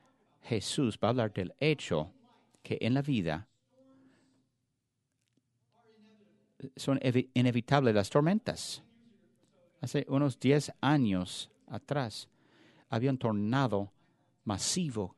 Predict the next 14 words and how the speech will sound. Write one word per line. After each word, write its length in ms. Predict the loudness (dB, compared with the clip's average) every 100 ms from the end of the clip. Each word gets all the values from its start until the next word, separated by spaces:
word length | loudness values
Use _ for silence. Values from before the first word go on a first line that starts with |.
| _
que 120 | -4
pasó 340 | -2 0 0
mi 140 | 2 0
pueblo 320 | 0 2 2
natal 540 | 0 0 2 2 2
de 280 | 0 0 0 -6
Joplin, 440 | 2 2 2 -2 0
Missouri. 480 | 0 0 0 -2 -6 -20 _ _
Una 380 | 2 4 2 0
milla 520 | -2 0 2 2 0
de 180 | -2 -2
ancho 560 | 0 0 -2 -4 -6 -8 _ _
el 140 | -10 -6
tornado. 520 | -2 -2 -2 -4 -8